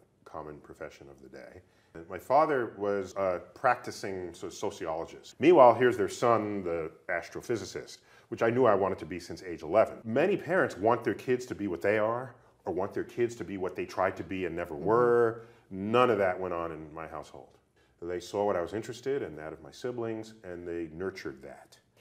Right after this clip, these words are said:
Speaker 2: You said you knew what you wanted to do since you were eleven. Do
Speaker 1: Oh,
Speaker 2: you
Speaker 1: so
Speaker 2: re-
Speaker 1: actually since age nine. Since I was eleven, I was able to assign a job title to it.
Speaker 2: So what was it at nine? That, do you remember the sort of a
Speaker 1: Oh,
Speaker 2: focal
Speaker 1: yeah.
Speaker 2: moment?
Speaker 1: At age nine,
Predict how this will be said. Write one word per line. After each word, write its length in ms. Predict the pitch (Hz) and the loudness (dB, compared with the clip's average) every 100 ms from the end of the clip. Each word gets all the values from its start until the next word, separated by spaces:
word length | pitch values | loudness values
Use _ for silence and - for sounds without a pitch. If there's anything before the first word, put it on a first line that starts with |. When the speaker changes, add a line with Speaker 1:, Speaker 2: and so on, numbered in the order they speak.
| _ _ _ | _ _ _
Speaker 2:
You 200 | 170 214 | -8 -6
said 240 | 220 196 | -4 -4
you 100 | 165 | -4
knew 240 | 170 160 160 | -6 -6 -6
what 180 | 165 | -6
you 100 | 160 | -6
wanted 280 | 156 143 139 | -8 -10 -10
to 80 | 139 | -14
do 160 | 139 127 | -14 -12
since 280 | 131 123 131 | -12 -14 -12
you 100 | 127 | -10
were 80 | |
eleven. 460 | 123 117 117 - - - _ | -10 -12 -14 -14 -18 -20 _
Do 40 | 131 | -6
Speaker 1:
Oh, 40 | |
Speaker 2:
you 40 | 156 | -2
Speaker 1:
so 100 | 190 | -2
Speaker 2:
re- 60 | |
Speaker 1:
actually 180 | - 143 | -2 -2
since 180 | - 110 | -4 -6
age 140 | 101 | -6
nine. 340 | 95 92 92 113 113 - | -4 -2 -2 -4 -10 -14
Since 180 | - 113 | -8 -2
I 40 | |
was 80 | 104 | -2
eleven, 460 | 92 117 127 113 101 | 2 4 6 2 -2
I 80 | 95 | -2
was 120 | 90 | -2
able 200 | 101 92 | -2 -2
to 60 | 92 | -6
assign 560 | 90 - 98 87 87 85 - | -8 -6 -6 -4 -8 -10 -16
a 60 | 80 | -18
job 260 | - 87 - | -6 -4 -4
title 280 | 80 69 | -8 -12
to 180 | - 76 | -14 -16
it. 120 | 64 - _ _ _ | -16 -20 _ _ _
Speaker 2:
So 200 | - 240 | -6 -6
what 280 | 196 240 214 | -2 -2 -2
was 180 | 208 | -4
it 80 | 196 | -6
at 80 | 165 | -8
nine? 260 | 151 139 131 - _ | -12 -14 -16 -20 _
That, 140 | 165 143 | -6 -4
do 80 | |
you 80 | 190 | -4
remember 460 | 196 185 165 165 196 | 0 0 -2 -4 -4
the 80 | 175 | -4
sort 180 | - 175 | -4 -4
of 80 | |
a 20 | 160 | -4
Speaker 1:
Oh, 40 | |
Speaker 2:
focal 200 | - 226 | -2 2
Speaker 1:
yeah. 160 | 302 339 | 4 4
Speaker 2:
moment? 340 | 180 165 220 - - | 2 -2 -4 -8 -2
Speaker 1:
At 100 | 113 | 2
age 160 | 123 | 2
nine, 380 | 117 117 123 127 | 4 4 6 4